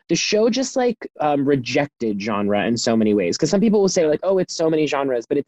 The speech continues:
it's really just, it's its own entity. And I think she was so great at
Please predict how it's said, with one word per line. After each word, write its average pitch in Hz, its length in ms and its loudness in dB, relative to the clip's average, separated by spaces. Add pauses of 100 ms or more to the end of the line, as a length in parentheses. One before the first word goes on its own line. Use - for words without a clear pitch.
it's - 260 -6
really 233 180 2
just, 160 520 -2
it's - 320 -2
its - 240 -6
own 160 220 2 (100)
entity. 214 600 -2 (300)
And 160 100 4
I 156 120 4
think 151 200 2
she 202 300 0
was 190 240 2
so 180 180 2
great 143 440 0
at 127 300 -4